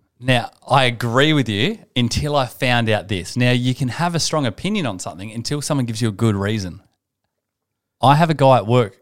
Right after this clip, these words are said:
I have two people at work that are continually wearing masks,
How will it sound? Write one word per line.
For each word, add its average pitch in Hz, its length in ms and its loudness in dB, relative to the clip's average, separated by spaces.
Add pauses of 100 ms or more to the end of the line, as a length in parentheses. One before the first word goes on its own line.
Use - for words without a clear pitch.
(120)
I 117 100 2
have 110 120 0
two 160 180 -4
people 127 200 -4
at 90 80 -10
work 90 240 -8 (400)
that 110 340 0 (600)
are 107 220 2
continually 123 560 -2
wearing 110 340 0
masks, 104 640 -4